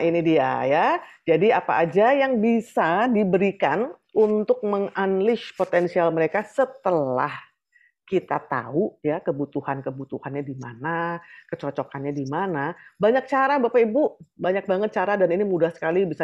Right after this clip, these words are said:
dengan training, dikirim training gitu kan ya. Bisa dengan coaching, dan yang nggak kalah pentingnya adalah giving feedback.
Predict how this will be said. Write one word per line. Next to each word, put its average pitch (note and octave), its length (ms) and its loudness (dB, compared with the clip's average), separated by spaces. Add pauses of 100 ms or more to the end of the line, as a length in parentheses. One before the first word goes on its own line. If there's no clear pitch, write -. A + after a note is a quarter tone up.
dengan C#3+ 240 -2
training, G3 560 0
dikirim C#3 400 -4
training G3+ 560 -4
gitu - 160 -8
kan C#3 160 -2
ya. F#3 80 0 (480)
Bisa D#3 160 -2
dengan D3 320 -2
coaching, G3 880 2
dan D3+ 320 0
yang C#3+ 240 -2
nggak - 240 -2
kalah C#3+ 320 -2
pentingnya D3 560 -8
adalah C3+ 320 -6
giving C3 480 -8
feedback. A#2+ 480 -12